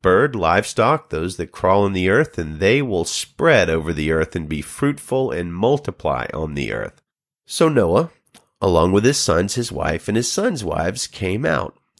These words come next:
All the animals, all the creatures that crawl, and all the flying creatures, everything that moves on the earth came out of the ark by their families. Then Noah built an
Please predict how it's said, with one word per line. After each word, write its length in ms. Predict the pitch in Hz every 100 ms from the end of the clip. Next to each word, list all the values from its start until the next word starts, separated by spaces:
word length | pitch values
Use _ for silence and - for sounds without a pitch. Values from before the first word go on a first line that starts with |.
| -
All 180 | 101 117
the 220 | 151 143
animals, 460 | 147 160 156 147 113
all 180 | 107
the 100 | 113
creatures 600 | 110 - 190 180 - 151 139
that 180 | 143
crawl, 460 | - - 127 139 131
and 100 | 110
all 200 | 127 147
the 80 | 127
flying 580 | - - 160 170 117 98
creatures, 500 | - 90 - 98 92
everything 520 | 135 233 233 214 185
that 140 | 139
moves 520 | 117 127 147 123 101
on 120 | 107 104
the 180 | 101
earth 320 | 101 82 - -
came 400 | - 120 139 123
out 160 | 120
of 80 | 110
the 100 | 107
ark 400 | 92 90 85 -
by 140 | 85
their 120 | 82 82
families. 640 | - 92 87 62 50 - _ - _ _
Then 260 | 101 110 101
Noah 320 | 90 101 117
built 380 | 113 90 90
an 80 | -